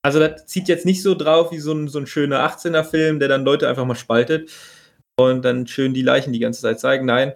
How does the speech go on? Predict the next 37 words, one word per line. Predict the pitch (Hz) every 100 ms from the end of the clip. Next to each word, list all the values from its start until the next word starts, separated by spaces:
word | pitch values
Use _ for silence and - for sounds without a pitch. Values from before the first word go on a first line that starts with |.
| _ _ _ _ _ _ _ _ -
der | 131 139
schneidet | - 143 139
sofort | - - 151 143
wieder | 123
weg. | 101 - _ _ _ _ _ _ _ 139
Weißt | 151
du, |
du | 143
siehst | 160 185
immer | 190
nur | 180
ganz | 190 190 190
kurz, | - 254 254
was | 240
passiert | 240 233 240
ist. | 233 -
Also | 113 - -
der | 147
ist | 151 127 120
weitaus | 151 180 180 160 170 170 -
brutaler | 139 - 156 156 143
als | 139 135 127
ein | 120
Mandalorian. | 123 127 117 123 160 175 180 - - - - _ -
Der |
ist | 120
aber | 131 -
auch | -
ab | -
zwölf. | - 92 - - - - - - - -
Äh, | 160 160
so | 131
viel | 127 147 139
steht | 127 135
schon | - 127
mal | 120
fest. | 123 98 -